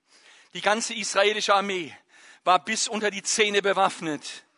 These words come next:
aber voller Angst. Sie hatten Angst vor einem Mann,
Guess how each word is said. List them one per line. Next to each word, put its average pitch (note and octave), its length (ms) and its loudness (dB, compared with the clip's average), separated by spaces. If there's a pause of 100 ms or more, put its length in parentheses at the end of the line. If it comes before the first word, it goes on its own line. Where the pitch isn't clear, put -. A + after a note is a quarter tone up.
(560)
aber D3+ 200 0
voller E3+ 280 2
Angst. D3 600 -6 (920)
Sie - 140 -8
hatten D3 180 -4
Angst C#3+ 320 -6
vor D3 160 -2
einem C#3+ 220 -2
Mann, C3 260 -4